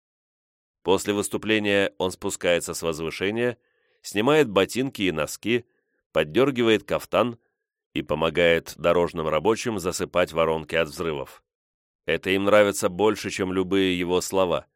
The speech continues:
и через несколько минут видео уже попадает в интернет.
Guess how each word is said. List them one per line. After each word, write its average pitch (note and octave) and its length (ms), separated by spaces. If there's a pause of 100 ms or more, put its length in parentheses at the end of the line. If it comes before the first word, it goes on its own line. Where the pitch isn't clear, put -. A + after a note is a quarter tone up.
(440)
и F2+ 140
через A2 300
несколько B2 460
минут G2 380
видео B2 560
уже F2 260
попадает D2+ 580
в D#2+ 80
интернет. E2+ 560